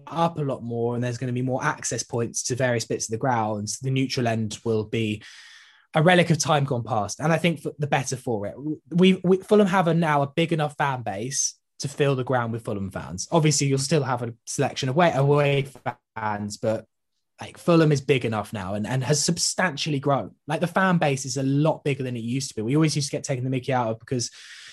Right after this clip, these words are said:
we'd, like, s-, two hundred people would turn up to Anfield. And now, okay, we don't, it's not, they don't go lightning fast away tickets, but gen-, more often than not, we take a,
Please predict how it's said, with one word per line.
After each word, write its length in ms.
we'd, 260
like, 260
s-, 140
two 240
hundred 240
people 300
would 100
turn 220
up 140
to 140
Anfield. 580
And 460
now, 640
okay, 260
we 120
don't, 260
it's 100
not, 120
they 60
don't 100
go 60
lightning 340
fast 300
away 220
tickets, 480
but 220
gen-, 420
more 240
often 200
than 120
not, 220
we 100
take 320
a, 160